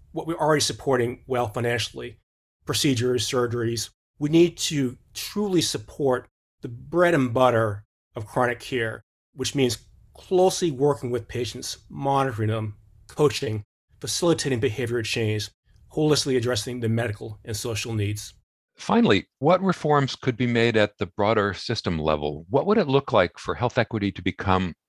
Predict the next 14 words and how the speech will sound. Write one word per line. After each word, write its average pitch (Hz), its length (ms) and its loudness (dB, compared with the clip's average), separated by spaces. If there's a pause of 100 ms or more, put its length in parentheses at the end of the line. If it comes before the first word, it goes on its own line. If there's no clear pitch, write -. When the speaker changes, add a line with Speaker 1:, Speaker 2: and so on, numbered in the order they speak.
Speaker 2:
a - 60 2
primary 113 500 -2
focus 98 480 -2
of 82 120 -10
health 95 240 -4
policy, 82 600 -4 (200)
both 117 160 4
for - 100 -4
chronic 127 340 4
disease 147 300 -2
care 95 320 2
and 101 240 -2
more 98 160 -4
generally? 85 480 -6